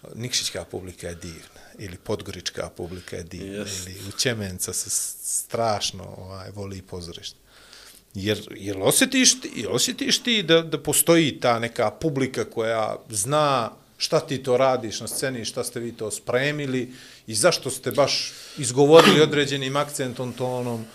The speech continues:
Speaker 1: obratili se jedan drugome. Da li, ko su ti ljudi?
Speaker 2: Ne samo da osjetim, nego znam. Jednostavno znam. Mi imamo, imamo razgovor. Nažalost, to je u Crnoj Gori, je,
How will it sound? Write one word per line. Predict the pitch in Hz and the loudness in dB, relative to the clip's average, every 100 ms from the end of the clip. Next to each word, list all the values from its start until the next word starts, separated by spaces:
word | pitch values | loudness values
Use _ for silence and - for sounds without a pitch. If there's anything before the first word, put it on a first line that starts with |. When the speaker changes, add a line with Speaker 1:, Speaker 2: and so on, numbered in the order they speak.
| - - | -20 -4
Speaker 1:
obratili | 127 120 123 139 143 131 120 | 2 6 10 10 8 0 0
se | - | 2
jedan | 131 131 131 | 2 2 0
drugome. | 120 131 117 117 113 113 110 113 120 - - - | -2 -4 -2 -2 -2 -4 -6 -6 -8 -16 -20 -18
Da | 107 139 | -6 -6
li, | 214 - _ _ _ _ _ _ _ _ _ | -6 -10 _ _ _ _ _ _ _ _ _
ko | - 214 | 4 4
su | - | 4
ti | - 135 | 0 -2
ljudi? | 120 110 | -2 0
Speaker 2:
Ne | 175 | 2
samo | 175 202 185 | 4 2 4
da | |
osjetim, | 196 196 180 123 120 | 4 4 0 0 -2
nego | 123 | 0
znam. | 127 170 92 85 - - - | 4 4 2 -2 -18 -20 -12
Jednostavno | 120 123 127 120 | -8 -4 -4 -4
znam. | 117 123 101 | -4 -2 -2
Mi | 117 117 113 - - - - | -2 -2 -4 -8 -16 -16 -10
imamo, | 127 123 110 113 117 - _ _ _ _ _ _ - - - - 107 113 95 120 | -4 -2 -2 -2 -4 -12 _ _ _ _ _ _ -20 -20 -20 -18 -16 -16 -10 -2
imamo | 143 139 | 0 4
razgovor. | 151 156 98 82 80 82 95 - - - | 6 6 6 -6 -14 -12 -12 -14 -18 -2
Nažalost, | 151 180 175 143 | 0 2 2 0
to | - | 2
je | 170 | 2
u | |
Crnoj | 135 170 143 | 2 -2 -2
Gori, | 139 156 - - _ _ _ - | -2 -2 -4 -12 _ _ _ -20
je, | 78 120 | -10 -8